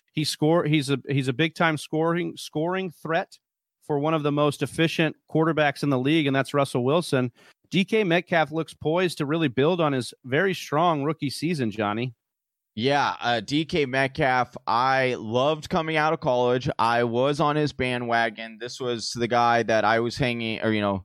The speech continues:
Speaker 2: attaching my bandwagon to his horse, uh, last year as a rookie. I wasn't as big of a fan of A J Brown. I did think D K would be better. Um, so I was a little bit wrong in that. But D K certainly,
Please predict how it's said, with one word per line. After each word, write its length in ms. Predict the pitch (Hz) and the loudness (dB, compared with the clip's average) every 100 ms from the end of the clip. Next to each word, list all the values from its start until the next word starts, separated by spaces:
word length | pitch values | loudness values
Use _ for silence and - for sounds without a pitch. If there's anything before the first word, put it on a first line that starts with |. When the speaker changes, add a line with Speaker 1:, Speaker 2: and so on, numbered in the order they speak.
| - | -6
Speaker 2:
attaching 600 | 107 - 127 123 135 113 | -6 0 0 0 -4 -6
my 360 | 104 107 101 101 | -2 0 0 -2
bandwagon 720 | 90 110 117 110 107 107 104 | -4 -6 -2 0 0 -2 -8
to 180 | - 107 | -6 -2
his 220 | 123 117 | -2 0
horse, 540 | 123 113 104 - - - _ - | 2 4 2 0 -10 -16 _ -4
uh, 280 | 107 107 101 | 2 2 2
last 340 | 95 107 120 123 | 2 2 2 0
year 120 | 107 | 0
as 120 | 98 | 0
a 60 | 98 | -2
rookie. 560 | 117 113 110 104 98 _ _ - | -4 -4 -4 -2 -4 _ _ -6
I 80 | |
wasn't 400 | 104 123 143 156 - | -2 0 0 -2 -2
as 280 | 123 139 | 0 0
big 180 | 135 135 | -2 -4
of 120 | 131 | -2
a 60 | 120 | -4
fan 500 | - 127 120 117 110 | -4 -4 -2 -4 -4
of 200 | - 107 - | -4 -4 -4
A 140 | 113 | -4
J 140 | 104 104 | -2 -4
Brown. 360 | 101 101 107 | -2 0 0
I 80 | 101 | -2
did 220 | 101 104 | -2 -2
think 200 | 110 104 | -4 -8
D 140 | - 107 | -8 -6
K 200 | - 107 | -2 0
would 140 | 104 | 0
be 100 | 98 | -2
better. 420 | 98 98 127 202 - _ _ - | 0 2 2 0 -2 _ _ -6
Um, 460 | - 104 101 98 95 | 0 4 4 2 -6
so 160 | - 110 | -2 2
I 120 | 101 | 4
was 260 | 104 107 107 | 4 2 2
a 20 | |
little 160 | 113 | 0
bit 160 | 110 107 | 2 2
wrong 240 | 113 113 | 2 2
in 120 | 107 104 | 0 2
that. 300 | 131 156 - | 2 0 0
But 200 | 123 95 | 0 0
D 160 | 185 | -4
K 220 | - 170 | 0 0
certainly, 720 | 147 - 175 - 160 156 143 | 0 -2 -4 -6 -6 -4 -6